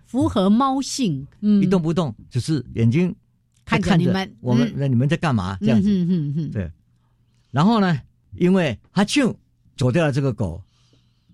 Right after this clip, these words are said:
Speaker 2: 然后男孩子呢，就看看我，就觉得说有点不好意思，
Speaker 1: 嗯。
Speaker 2: 狗狗跑掉了，啊，他也有点想出去把它拉回来。
Speaker 1: 嗯。
Speaker 2: 我下来我就讲，跟，跟我的学生讲了一句话，我说：“哎，真的很好玩。”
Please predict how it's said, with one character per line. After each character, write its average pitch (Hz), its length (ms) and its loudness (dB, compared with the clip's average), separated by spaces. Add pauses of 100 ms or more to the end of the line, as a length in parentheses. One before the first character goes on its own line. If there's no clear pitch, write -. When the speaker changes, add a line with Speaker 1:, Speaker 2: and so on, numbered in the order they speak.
(160)
Speaker 2:
然 127 160 2
后 147 220 0 (160)
男 117 160 0
孩 151 140 2
子 113 120 -2
呢， 110 160 -2 (280)
就 - 100 -2
看 160 160 0
看 143 180 0
我， 90 180 -6 (640)
就 135 120 0
觉 123 120 0
得 120 140 2
说 120 200 0 (280)
有 127 100 -2
点 131 140 2
不 139 100 -2
好 110 160 2
意 123 140 0
思， 107 280 -2
Speaker 1:
嗯。 190 360 0
Speaker 2:
狗 120 160 2
狗 131 120 0
跑 107 180 -2
掉 127 160 0
了， 98 160 -2 (260)
啊， 131 120 -8
他 147 120 2
也 135 80 2
有 135 80 2
点 127 140 2
想 104 180 -2
出 143 120 -2
去 123 240 0 (280)
把 110 100 2
它 123 60 2
拉 123 180 0
回 113 160 -2
来。 98 180 -4
Speaker 1:
嗯。 95 60 -10 (520)
Speaker 2:
我 123 100 0
下 180 160 2
来 147 60 2
我 117 120 -2
就 143 120 2
讲， 110 260 0
跟， 135 240 -2
跟 139 160 -2
我 120 80 2
的 117 100 2
学 123 160 0
生 147 260 0 (360)
讲 113 120 0
了 98 100 2
一 123 40 2
句 151 160 0
话， 135 160 2
我 101 100 -2
说 120 120 -2
：“哎， 165 240 2 (840)
真 220 160 2
的 202 60 4
很 165 160 4
好 143 120 2
玩。” 90 260 -8